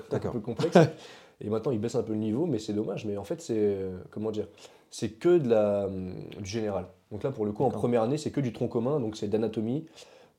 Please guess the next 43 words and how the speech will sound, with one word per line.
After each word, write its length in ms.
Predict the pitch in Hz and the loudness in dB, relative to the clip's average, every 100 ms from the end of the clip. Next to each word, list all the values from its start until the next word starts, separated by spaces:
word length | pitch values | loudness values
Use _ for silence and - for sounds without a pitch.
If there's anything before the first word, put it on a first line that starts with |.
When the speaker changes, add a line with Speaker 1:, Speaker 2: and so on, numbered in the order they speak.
| - | -2
Speaker 1:
euh, 220 | 98 101 | 2 0
physiologie 480 | 98 113 113 110 117 | 0 0 2 2 0
cellulaire, 420 | - 107 117 131 | 0 2 2 2
musculaire, 420 | 117 110 113 113 120 | 0 -2 0 2 2
biomécanique, 540 | 107 104 107 110 117 | 2 -2 -2 -4 -4
neurologie, 500 | 107 101 104 98 107 | -4 -2 -2 -4 -6
neurosciences, 400 | 104 101 - 95 | -6 -8 -10 -14
tout 80 | - | -14
ce 60 | |
que 80 | - | -10
tu 160 | 107 104 | -10 -4
veux, 340 | 110 117 107 104 - | -2 0 -2 -6 -14
psychologie 560 | 120 - 113 117 110 | -12 -6 -2 0 0
du 100 | 107 | -2
sport, 300 | 104 - 127 | -4 0 0
psychologie 360 | 127 - 117 107 | 0 -2 -4 -4
du 60 | 104 | -6
sport 220 | - 120 | -4 -4
chez 120 | - | -2
l'enfant, 400 | 107 104 123 131 - - _ - | -4 -4 -4 -4 -8 -20 _ -8
influence 400 | 104 - 117 107 | -8 -4 -4 -2
de 60 | |
l'histoire 260 | 104 104 104 | -2 -2 -2
du 60 | |
sport, 420 | 101 - 117 123 101 | -4 0 2 4 2
euh, 420 | 98 95 92 92 | 0 2 2 0
euh, 520 | 92 92 92 90 87 87 - - 53 127 _ | -2 -4 -6 -8 -8 -8 -10 -10 -12 -16 _
sociologie 480 | - 120 131 117 107 | -10 -6 -2 -2 -2
du 60 | 101 | -4
sport, 260 | 113 131 | -2 -4
sociologie 320 | - - 117 107 | -4 -6 -4 -4
du 80 | |
sport 240 | 101 - 127 | -4 -4 -4
chez 100 | 117 | -2
l'enfant. 320 | 107 - 147 - - | -4 -4 -8 -10 -12
Speaker 2:
D'accord. 260 | 143 135 101 | -10 -8 -8
Speaker 1:
C'est 200 | 127 120 104 - _ - | -4 -2 -4 -8 _ -6
Speaker 2:
Bah 100 | 113 | -2
oui. 60 | 139 | 2
Speaker 1:
que 100 | 170 | 2
du 100 | 131 | 2
tronc 160 | 151 | 0
commun, 260 | 135 117 | 0 0